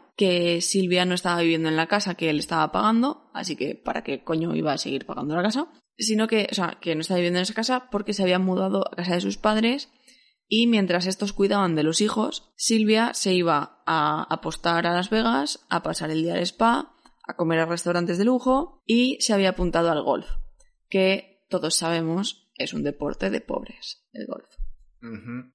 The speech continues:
Speaker 1: Cuando a mediados de octubre se hizo efectivo el divorcio y que este hombre tenía que hacer sí o sí todo lo que ten-, habían dicho, habían acordado que tenía que hacer, pues a Bruce se le fue un poco la olla.
Speaker 2: <laughs> Es el plan, fuck it.
Speaker 1: Claro,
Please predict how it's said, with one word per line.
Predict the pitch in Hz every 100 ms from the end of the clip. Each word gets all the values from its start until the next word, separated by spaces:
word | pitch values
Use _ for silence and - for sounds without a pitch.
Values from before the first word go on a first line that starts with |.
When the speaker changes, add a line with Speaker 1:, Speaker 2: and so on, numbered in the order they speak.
| _
Speaker 1:
Cuando | 214 185 175 180 175
a | 170 165 160
mediados | 165 170 180 190 208
de | 220
octubre | - 247 220 - - _ _ -
se | - 175
hizo | 170 175
efectivo | 165 175 175 175
el |
divorcio | 175 208 214 - 151 - -
y | 147 143 127 95 - _
que | - 104 -
este | 180 180
hombre | 185 -
tenía | - 220 -
que | -
hacer | - 185 -
sí | - -
o |
sí | 196 196 -
todo | 196
lo | - -
que | -
ten-, | - - -
habían | - -
dicho, | - - - -
habían | - -
acordado | - 185 190 - _
que | - - -
tenía | - -
que | 196
hacer, | 233 302 - _ _
pues | 214 180 -
a | 175
Bruce | 175 175 202
se | -
le | 170
fue | - -
un |
poco | - -
la | -
olla. | - - 226 - - - - -
Speaker 2:
<laughs> | - 147 - - - -
Es | 101
el | 104
plan, | - 95
fuck | - 104 -
it. | 85 -
Speaker 1:
Claro, | - 147